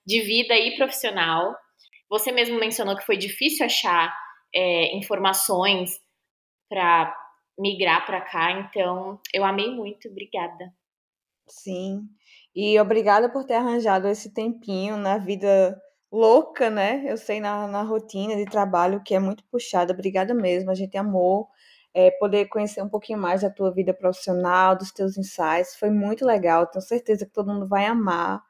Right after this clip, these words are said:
Speaker 2: E a gente vai te passar todas as perguntas, né? É, que as pessoas tiverem. Então, se vocês tiverem alguma pergunta pro Kleber, pra gente, tiverem mais insights sobre os próximos episódios,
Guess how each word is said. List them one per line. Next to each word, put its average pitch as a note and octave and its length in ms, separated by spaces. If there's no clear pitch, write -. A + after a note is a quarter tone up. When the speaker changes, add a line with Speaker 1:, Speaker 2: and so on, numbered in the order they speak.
Speaker 2:
E G3 200
a G3+ 80
gente G3+ 160
vai G3 120
te G3 140
passar G#3 240
todas G#3 240
as B3 180
perguntas, G#3+ 960
né? F#3+ 300
É, F3 420
que G3+ 120
as G3 100
pessoas F#3+ 540
tiverem. E3+ 440
Então, F#3+ 280
se F#3+ 140
vocês G3 220
tiverem F#3 300
alguma F#3 180
pergunta G#3+ 340
pro F#3 180
Kleber, G#3 540
pra E3 200
gente, G#3 540
tiverem G#3+ 320
mais A3 300
insights G3 540
sobre F#3+ 320
os F#3+ 120
próximos G3 380
episódios, F#3+ 720